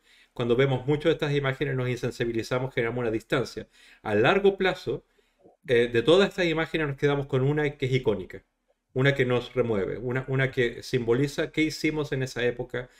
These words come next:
o ese error y no, no, no volver atrás, digamos. Pero, pero todo es, quizás soy muy optimista, pero, pero en el fondo siento que los,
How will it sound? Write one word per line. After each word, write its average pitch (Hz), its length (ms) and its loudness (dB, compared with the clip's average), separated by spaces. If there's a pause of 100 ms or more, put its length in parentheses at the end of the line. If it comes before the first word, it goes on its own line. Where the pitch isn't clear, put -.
(340)
o - 460 0
ese 135 260 0
error 123 460 2 (300)
y 107 300 -4
no, 120 380 -4
no, 113 280 -8
no 120 160 -2
volver 127 300 4
atrás, 107 320 -4
digamos. - 440 -16 (560)
Pero, 107 600 0
pero 113 180 2
todo 147 260 4
es, - 260 -4 (800)
quizás 170 240 2
soy 160 120 2
muy 160 120 2
optimista, 143 500 0
pero, 107 380 -2
pero 117 160 2
en 117 60 2
el 110 80 0
fondo 139 260 0
siento 135 380 0
que 127 120 -4
los, 104 420 -4